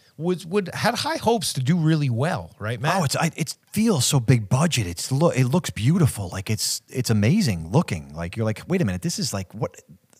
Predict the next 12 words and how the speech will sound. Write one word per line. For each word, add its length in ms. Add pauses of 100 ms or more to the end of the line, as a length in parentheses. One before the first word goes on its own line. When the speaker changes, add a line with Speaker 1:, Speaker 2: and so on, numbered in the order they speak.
(280)
Speaker 2:
They 140
made 160
this 160 (600)
eight 180
million 300
dollar 240
movie 300
that 140
never 200
got 160
released. 580 (720)
Speaker 1:
Yeah, 300